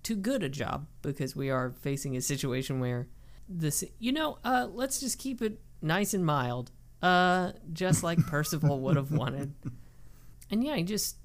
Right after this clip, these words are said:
Speaker 1: just sorta drifted away.
Speaker 2: Yeah, I
Speaker 1: Out
Speaker 2: think
Speaker 1: on the
Speaker 2: that
Speaker 1: sea.
Speaker 2: seems fair. Yeah, drifted out towards, uh, towards Cuba one day and just never,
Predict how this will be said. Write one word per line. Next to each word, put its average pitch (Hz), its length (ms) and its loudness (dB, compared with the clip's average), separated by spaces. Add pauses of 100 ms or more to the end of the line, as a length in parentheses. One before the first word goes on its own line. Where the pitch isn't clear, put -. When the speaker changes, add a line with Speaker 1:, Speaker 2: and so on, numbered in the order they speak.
(100)
Speaker 1:
just 196 220 -4
sorta 214 520 -2 (460)
drifted 208 400 0
away. 202 400 -4 (420)
Speaker 2:
Yeah, 85 380 -2 (440)
I 123 60 -6
Speaker 1:
Out 160 100 -2
Speaker 2:
think 127 120 0
Speaker 1:
on 135 80 0
the 147 60 4
Speaker 2:
that 139 80 0
Speaker 1:
sea. - 140 -2
Speaker 2:
seems 117 240 -4
fair. 95 420 -4 (220)
Yeah, 95 240 -4
drifted 120 440 -2
out 113 260 0
towards, 107 460 -2
uh, 101 380 -2
towards 104 280 -6
Cuba 110 360 -2
one 104 200 0
day 107 260 0
and 92 120 -4
just 87 300 -4
never, 95 520 -4